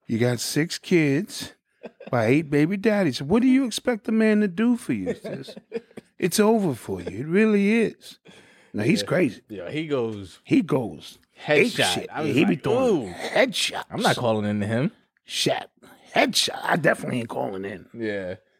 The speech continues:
Speaker 2: Somebody said you need glasses for your glasses.
Speaker 1: Facts. I had to
Speaker 2: <laughs>
Speaker 1: find, get the glasses to find my glasses.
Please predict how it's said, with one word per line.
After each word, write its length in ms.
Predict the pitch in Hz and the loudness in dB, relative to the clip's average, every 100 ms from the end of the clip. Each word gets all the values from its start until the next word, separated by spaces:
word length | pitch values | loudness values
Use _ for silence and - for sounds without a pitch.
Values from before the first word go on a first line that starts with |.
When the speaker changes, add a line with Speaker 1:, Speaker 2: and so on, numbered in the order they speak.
| _ | _
Speaker 2:
Somebody 240 | 131 120 | -6 -6
said 140 | 113 107 | -4 -4
you 100 | 110 | -2
need 180 | 107 98 | -4 -4
glasses 420 | 101 101 101 92 | -4 -4 -6 -10
for 120 | 98 | -8
your 120 | 92 | -8
glasses. 500 | 90 92 87 87 87 | -6 -8 -8 -12 -2
Speaker 1:
Facts. 500 | 202 269 - - - | 0 0 -4 -10 0
I 100 | 196 170 | 0 2
had 380 | 175 127 139 160 | 0 2 2 2
to 80 | 127 | 0
Speaker 2:
<laughs> 60 | |
Speaker 1:
find, 480 | - 220 226 143 123 - 165 - 165 | 2 2 2 0 -6 -10 -14 -12 -2
get 180 | 156 220 | -2 0
the 40 | 185 | -2
glasses 440 | 160 185 - 160 | 2 2 0 -4
to 100 | 151 | -4
find 380 | - 180 220 175 | 2 2 4 0
my 100 | 160 | -2
glasses. 840 | 127 120 - - - - - - | 0 0 0 -6 -8 -8 -8 -14